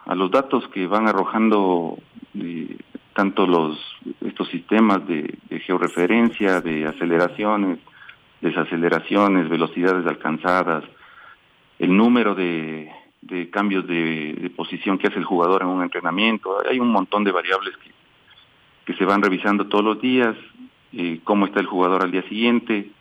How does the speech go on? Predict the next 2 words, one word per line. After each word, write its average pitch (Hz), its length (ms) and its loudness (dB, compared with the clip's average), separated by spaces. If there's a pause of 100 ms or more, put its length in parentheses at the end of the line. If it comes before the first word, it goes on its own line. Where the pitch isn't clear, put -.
(1080)
eh, 82 480 -4 (1080)
puedes 87 200 0